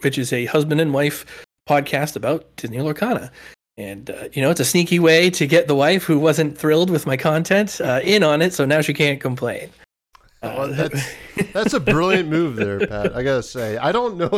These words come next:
Speaker 2: how I feel. I mean, I know the reference of "You Made Me Ink," um, <laughs> but it just is, it's, it's, it's very. I, I was taken aback the first time I saw it, but I'm used to it now.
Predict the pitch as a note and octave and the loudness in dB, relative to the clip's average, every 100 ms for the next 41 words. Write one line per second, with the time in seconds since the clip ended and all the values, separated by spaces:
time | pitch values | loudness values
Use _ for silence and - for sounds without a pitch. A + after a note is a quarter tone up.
0 | F3 E3 D#3 C#3 - E3 F3 G3 F3 F3 | -2 -2 -2 -4 -6 -4 -2 -2 -2 -2
1 | F#3 A3 G#3+ E3+ C3 C3+ C3 C#3 C3 B2+ | -2 0 0 -2 -2 -2 -2 -10 -10 -12
2 | G#2 A2+ A#2 A#2 A2 G#2+ A2 G#2+ A2+ A#2+ | -10 -8 -6 -6 -8 -10 -12 -12 -14 -14
3 | - _ _ _ - A2+ A2 G#2+ G#2+ A2 | -20 _ _ _ -8 -4 -4 -6 -10 -18
4 | - B2+ - F3+ C3+ - - - - D#4 | -10 -6 -2 -2 -4 -8 -14 -18 -12 -12
5 | D#3+ B2 - C#3+ - - B2+ - - - | -12 -12 -12 -14 -14 -14 -12 -14 -20 -20
6 | - - C3+ A#2+ D3+ E3 D#3 B2+ B2+ C3 | -12 -8 -6 -2 -2 -2 -4 -4 -4 -4
7 | - B2 C3 A2+ D3+ C3 A#2+ A2 A#2 G#2+ | -4 -6 -6 -6 -6 -6 -6 -6 -6 -6
8 | - A2+ G#2 - G#2 G2 - G2+ F#2+ G#2 | -12 -14 -14 -12 -12 -14 -14 -14 -12 -12
9 | G#2 G#2+ G#2 - G#2 G2+ G#2+ G#2+ | -10 -10 -12 -14 -18 -18 -18 -18